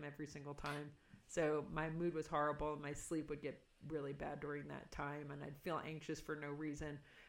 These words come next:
So that could be mostly because of the changes in hormones, uh, in addition to the periods. And if we start, we might, that's why we might choose to use a hormonal option for those women, 'cause we'd be helping two symptoms, heavy periods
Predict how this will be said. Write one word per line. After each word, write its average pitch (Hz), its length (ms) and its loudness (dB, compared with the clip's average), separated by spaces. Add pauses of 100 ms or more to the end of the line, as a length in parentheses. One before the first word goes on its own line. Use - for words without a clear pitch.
So - 160 6
that 269 260 12
could 285 300 4
be 202 160 4
mostly 190 420 2
because 156 380 0
of 143 100 -2
the 151 60 0
changes 160 420 -4
in 143 100 -8 (100)
hormones, 147 800 -2 (400)
uh, - 20 2 (240)
in 147 140 -4
addition 143 380 -4
to - 80 -2
the 143 100 0
periods. 143 540 4
And 170 120 2
if 175 200 2
we 190 160 4
start, 196 360 6
we 185 140 6
might, 175 220 4 (160)
that's 175 260 8
why 180 140 10
we 175 100 6
might 175 280 2 (200)
choose 220 520 2
to - 140 -2
use 165 680 0
a 175 220 2
hormonal 220 480 2
option 143 540 2
for 143 80 0
those 139 300 6
women, 143 340 2 (320)
'cause - 140 -6
we'd 165 120 0
be 180 120 2
helping 202 340 2
two 339 180 4
symptoms, 143 600 -2 (120)
heavy 151 220 0
periods 226 800 6